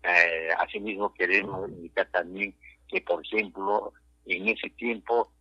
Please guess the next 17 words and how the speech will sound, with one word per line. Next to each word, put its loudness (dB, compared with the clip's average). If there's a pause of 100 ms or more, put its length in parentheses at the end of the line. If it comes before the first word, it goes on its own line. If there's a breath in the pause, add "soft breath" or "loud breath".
(180)
se -4
dio 0
origen -2
fundamentalmente -6
a 0
las -2 (140)
danzas 4 (440)
de -6
origen -4 (500)
guerrero, 0 (160)
a -18
las -12
danzas -4
guerreras, 0
caso, -2
por 0
ejemplo, -6